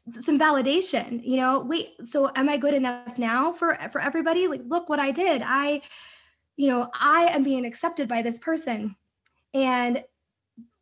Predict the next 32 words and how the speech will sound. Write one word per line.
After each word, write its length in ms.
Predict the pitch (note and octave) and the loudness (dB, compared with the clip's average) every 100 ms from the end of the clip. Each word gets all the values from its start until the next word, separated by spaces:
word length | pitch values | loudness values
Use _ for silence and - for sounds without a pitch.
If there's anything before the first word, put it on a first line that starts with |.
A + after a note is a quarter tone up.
| _ _ _ _ - - | _ _ _ _ -20 0
right 160 | F#4 G4+ | 2 4
from 140 | F4 | 4
the 80 | C4+ | 0
start, 480 | - A#3 C4+ D#4 C4 | 0 0 2 0 -4
we 120 | C#4+ | -4
were 100 | F4+ | -4
completely 640 | F4 C#4+ C#4 - B3+ - - | -4 -6 -6 -6 -6 -8 -8
wrong 320 | A3+ A#3 B3+ | -2 0 0
for 140 | B3+ A3 | -4 -6
each 160 | G#3+ | -6
other. 180 | A3+ A3+ | -4 -4
We 200 | A3 D4 | -2 0
didn't 200 | G4 G#4+ | 0 0
even 200 | C#4+ C4 | 0 -2
really 260 | B3+ A#3+ G#3 | -2 -4 -4
like 460 | G#3+ G#3 A#3 B3+ - - | -6 -6 -6 -8 -16 -8
each 280 | D#4 E4 E4+ | -4 -2 -2
other. 320 | F4 F4+ F#4 | -2 0 -2
We 140 | C#4 C#4+ | -2 -4
kind 200 | C#4 C4+ | -2 -2
of 80 | |
liked 420 | B3 A#3 A#3 A#3 - | -2 -4 -6 -8 -6
the 140 | - | -2
idea 440 | A#3 G3 A3+ A3+ | -2 -4 -4 -4
of 200 | B3 A#3 | -4 -6
what 180 | G#3+ A#3 | -6 -8
the 120 | A#3 | -6
other 160 | A3+ A3 | -6 -8
person 400 | A3 A3 A3 A#3+ | -8 -8 -6 -6
could 200 | A#3 G3 | -4 -6
be, 200 | G#3+ A3 | -6 -2
maybe. 500 | B3+ C#4+ D#4+ E4+ E4+ | -2 0 0 -2 -4